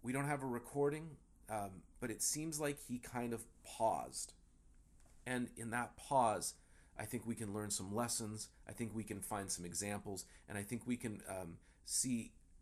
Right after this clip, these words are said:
an insight not only into what, what Jesus was doing, but how we can best live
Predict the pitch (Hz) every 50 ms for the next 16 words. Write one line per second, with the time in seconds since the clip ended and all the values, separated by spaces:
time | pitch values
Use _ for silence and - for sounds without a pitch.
0 | - 113 117 - - 135 139 - - 139 127 - - 117 131 139 147 - - 113
1 | 135 131 131 127 110 113 120 120 - - 127 117 104 101 - - - - 95 90
2 | - - - 101 92 - - - 151 180 180 156 139 113 113 107 101 107 104 101
3 | 101 104 98 - 104 - - - 123 117 110 107 107 117 127 139 147 139 - 131
4 | 107 101 104 - - - - - - - - 139 127 123 - - - - - -
5 | - - - - - - - - - 113 120 120 127 131 127 120 107 98 92 87
6 | - -